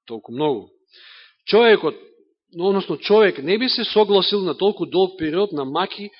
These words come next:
и повлеченост, сметајќи го тоа за голема загуба на време. Па и човечки гледано, на вистина,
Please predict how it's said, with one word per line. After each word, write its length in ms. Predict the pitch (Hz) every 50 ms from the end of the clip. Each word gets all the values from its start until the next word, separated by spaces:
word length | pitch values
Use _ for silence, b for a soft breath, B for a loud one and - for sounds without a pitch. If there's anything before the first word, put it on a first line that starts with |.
| B B B B B
и 80 | 151 160 -
повлеченост, 760 | - 156 135 147 175 196 190 - 185 160 135 117 - - 143
сметајќи 400 | 147 143 147 165 175 175 - 156
го 80 | 143
тоа 200 | 127 - 170 175
за 120 | 170 151 135
голема 320 | 117 127 139 156 175 175
загуба 400 | 156 139 165 170 170 185 180 190
на 120 | 196 196 185
време. 360 | 185 214 240 247 220 143 - _ _ _ _ _ _ _ _ _ _ _ _ _ _ _ _ _ _ _ _ _ _ _ _ _ _ _
Па 140 | - 165 170
и 160 | 175 170 165
човечки 480 | - - 226 277 320 320 - - - 262
гледано, 360 | 220 247 269 269 254 247 233
на 120 | 220 214 202
вистина, 640 | 233 269 269 - 254 233 214 214 220 220 - b